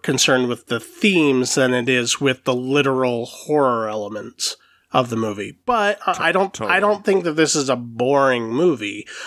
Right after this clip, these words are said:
Speaker 1: Um, some people might, and some people have argued that, but I think that this is, uh, it's so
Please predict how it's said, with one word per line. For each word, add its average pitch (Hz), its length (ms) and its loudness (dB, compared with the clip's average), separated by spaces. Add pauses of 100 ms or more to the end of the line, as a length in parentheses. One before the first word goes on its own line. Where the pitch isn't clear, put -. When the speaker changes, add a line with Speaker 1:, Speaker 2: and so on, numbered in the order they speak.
(120)
Speaker 1:
Um, 127 520 0
some 156 280 2
people 127 200 0
might, 143 440 2
and 143 100 -4
some 135 200 2
people 139 260 0
have 123 100 2
argued 143 320 0
that, 120 260 -2 (380)
but 147 240 2
I 151 160 2
think 156 320 0
that 139 200 -2
this 151 240 2
is, 131 340 2 (160)
uh, 123 420 0 (380)
it's 180 160 0
so 214 880 2